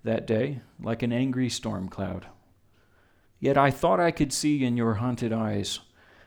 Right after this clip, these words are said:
a little glimmer of hope. A hope that maybe,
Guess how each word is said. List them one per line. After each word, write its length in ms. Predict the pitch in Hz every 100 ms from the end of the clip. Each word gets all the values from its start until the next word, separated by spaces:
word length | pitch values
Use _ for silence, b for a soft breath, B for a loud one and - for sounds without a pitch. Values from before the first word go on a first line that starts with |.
| b b _ -
a 80 | 131
little 280 | 143 156 135
glimmer 360 | 131 123 113
of 100 | 104
hope. 280 | 92 87 - - - _ _ _ _ _ b b b b b b -
A 100 | 104
hope 300 | 165 196 -
that 200 | 139 127
maybe, 540 | 147 202 - 98